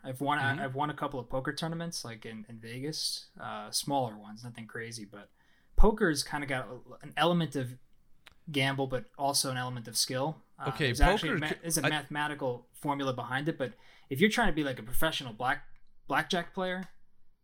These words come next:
Speaker 1: forget it. You're gonna go broke in, like, three seconds. So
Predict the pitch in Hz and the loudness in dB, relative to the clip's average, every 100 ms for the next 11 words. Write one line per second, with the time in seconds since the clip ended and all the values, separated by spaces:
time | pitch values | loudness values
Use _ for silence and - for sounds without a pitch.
0 | - 117 113 104 98 127 123 123 117 113 | -12 -6 -4 -4 -8 -10 -8 -6 -8 -4
1 | 135 120 - 104 101 - 117 110 117 107 | -2 -2 -2 -8 -10 -14 -6 -4 -4 -8
2 | - - - - | -16 -14 -14 -16